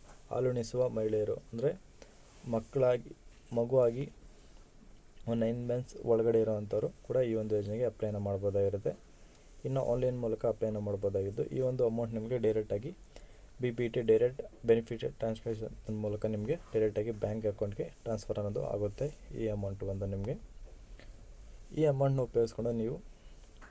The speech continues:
ಆ ಒಂದು ಸಮಯದಲ್ಲಿ ಬೇಕಾಗಿರುವಂಥ ಫ್ರೂಟ್ಸ್ ಆಗಿರ್ಬೋದು ಅಥವಾ ಏನಾದರೂ ಮೆಡಿಷನ್‌ಗೋಸ್ಕರ ಇದನ್ನು ಯೂಸ್ ಮಾಡ್ಕೋಬೋದಾಗಿರುತ್ತೆ, ಫುಡ್‌ಗೋಸ್ಕರ ಎಲ್ಲ. ಒಂದು ವೇಳೆ ನೀವು already ಮಗುವಾಗಿ ಎರಡನೇ ಮಗು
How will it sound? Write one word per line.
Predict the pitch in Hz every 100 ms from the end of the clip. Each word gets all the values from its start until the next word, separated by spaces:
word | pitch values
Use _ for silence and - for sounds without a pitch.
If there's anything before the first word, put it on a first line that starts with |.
| - - - - - - - - - - 110
ಆ |
ಒಂದು | 123 120 117
ಸಮಯದಲ್ಲಿ | 117 113 110 107
ಬೇಕಾಗಿರುವಂಥ | 110 110 110 107 104 101 135 - - - - -
ಫ್ರೂಟ್ಸ್ | - 117 -
ಆಗಿರ್ಬೋದು | 110 107 107 104
ಅಥವಾ | 101 107 - - - - - 117
ಏನಾದರೂ | 113 110 113 - - - - - - - - 120
ಮೆಡಿಷನ್‌ಗೋಸ್ಕರ | 113 113 120 113 107 104 - 110 107 104 101 -
ಇದನ್ನು | 123 120 110 143 - - -
ಯೂಸ್ | 117 107
ಮಾಡ್ಕೋಬೋದಾಗಿರುತ್ತೆ, | 104 - 104 101 101 95 107
ಫುಡ್‌ಗೋಸ್ಕರ | 123 - 107 107 101 -
ಎಲ್ಲ. | 101 98 123 - - - - - - - - - - - -
ಒಂದು | 131 139
ವೇಳೆ | 147
ನೀವು | 147 135 143 - 110
already | 120 127 143 117
ಮಗುವಾಗಿ | 110 117 113 110 143 - - - - - - -
ಎರಡನೇ | 117 127
ಮಗು | 135 117 123